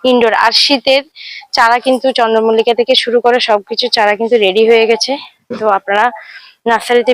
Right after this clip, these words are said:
ভিজিট করুন। আর আজকের ভিডিও এই পর্যন্ত। পরবর্তী ভিডিওতে কিন্তু বন্ধুরা আমি আবার আপনাদেরকে যে স্টকগুলো এখনো দেখা-, দেখাতে পারিনি,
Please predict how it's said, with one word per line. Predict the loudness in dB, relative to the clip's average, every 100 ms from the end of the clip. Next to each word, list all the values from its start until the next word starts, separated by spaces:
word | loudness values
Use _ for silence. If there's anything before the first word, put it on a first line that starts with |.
| 0
ভিজিট | 0 -2 0
করুন। | 0 0 -4 -20 _ _ -20 -20 -20 -14 0 0
আর | 2 0
আজকের | 0 -2 0
ভিডিও | 0 0 2
এই | 0 0
পর্যন্ত। | -2 -2 0 0 -2 -10 _ _
পরবর্তী | 0 0 -2 -2
ভিডিওতে | 0 0 0
কিন্তু | -2 -4 -4
বন্ধুরা | -4 -4 -2 -2
আমি | -2 -6 -10 -20 -8 -2
আবার | 2 2 2
আপনাদেরকে | -2 -2 -2 0 0 -2 -10 -14 0
যে | 0
স্টকগুলো | 0 -2 0 0 0
এখনো | 2 2 2
দেখা-, | 0 -2 -2
দেখাতে | -2 -2 -2
পারিনি, | -2 0